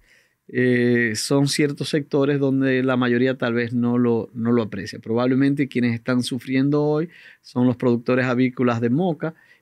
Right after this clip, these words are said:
eh, tal vez alguien aquí en la capital no se da cuenta, eh, pero también hay que tener cuidado. Eh,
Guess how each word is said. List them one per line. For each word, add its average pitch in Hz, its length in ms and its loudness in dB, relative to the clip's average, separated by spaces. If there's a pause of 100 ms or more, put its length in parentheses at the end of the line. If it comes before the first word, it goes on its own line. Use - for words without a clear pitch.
(120)
eh, 120 260 -2
tal 117 160 -2
vez 120 180 -2
alguien 123 260 0
aquí 120 180 -2
en 120 80 0
la 120 80 -2
capital 117 360 -4
no 117 60 -2
se 117 140 -6
da 120 100 0
cuenta, 160 520 -4 (480)
eh, 110 680 -2 (540)
pero 185 180 0
también 214 280 4
hay 254 40 2
que 240 100 0
tener 170 360 0
cuidado. 117 640 2 (360)
Eh, 117 380 -4